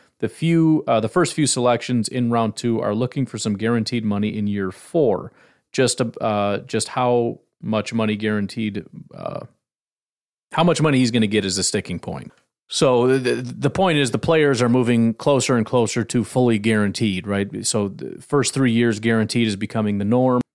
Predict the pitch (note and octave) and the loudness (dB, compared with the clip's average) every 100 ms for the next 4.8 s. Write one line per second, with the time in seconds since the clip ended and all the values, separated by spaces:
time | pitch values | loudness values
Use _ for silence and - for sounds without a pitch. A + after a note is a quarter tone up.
0 | _ A#2 A2+ A#2 A2 G#2+ - A2+ G#2 A2+ | _ -2 2 2 2 0 2 2 2 0
1 | G#2 G2+ G#2 - A2+ G2+ G2 F#2+ - C3+ | 0 0 0 0 0 0 -2 -4 0 2
2 | B2 A#2+ A#2 A2+ B2 A#2+ A2+ G#2+ G#2 E2+ | 2 2 0 0 0 0 0 0 -2 -2
3 | G#2+ G2+ G#2+ - A2 G2 A2 G#2+ G#2+ G#2 | -4 -4 -4 -4 -4 0 0 0 0 -2
4 | - G#2 G2 - G#2 G2+ G2+ G2+ | -2 -4 -4 -6 -4 -2 -2 -2